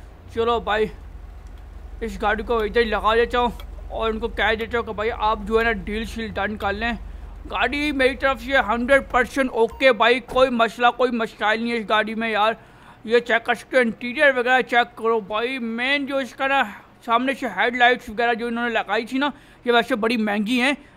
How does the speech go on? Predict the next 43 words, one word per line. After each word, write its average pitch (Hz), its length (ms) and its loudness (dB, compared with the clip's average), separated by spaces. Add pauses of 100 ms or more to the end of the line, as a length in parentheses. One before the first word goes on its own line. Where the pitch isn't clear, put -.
लेकिन 220 360 2
भाई 226 280 4
इंपोर्टेड 220 580 -2
यार 226 120 2
लगी 208 280 -4
हुई 226 80 0
है 220 60 0
इसके 220 200 -6
अंदर। 202 180 -2
और - 240 -4
ये 233 200 0
भाई 226 220 2
इधर 233 180 4
ना 240 120 2
वो 220 140 0
गाड़ी 214 240 0
इनकी 226 180 -6
पुरानी 208 300 -4
बेच 220 240 2
के 247 80 -4
ना 233 60 -2
ये 220 240 -2
कुछ 226 240 -8
नई 214 180 -6
गाड़ियाँ 214 340 -2
मैं 214 100 -4
लेके 202 280 -2
आया 202 140 4
था, 226 140 -2
इनके 214 220 -2
साथ 202 300 -2
ही 262 60 -2
गया 220 160 4
था 240 120 -2
मैं। 254 200 0 (500)
जो 247 60 -4
एक 233 180 0
डीलर 220 300 0
है 277 80 2
उनसे 254 260 -2
हमने 247 200 2
Kia 240 260 0
Sportage, 247 480 -2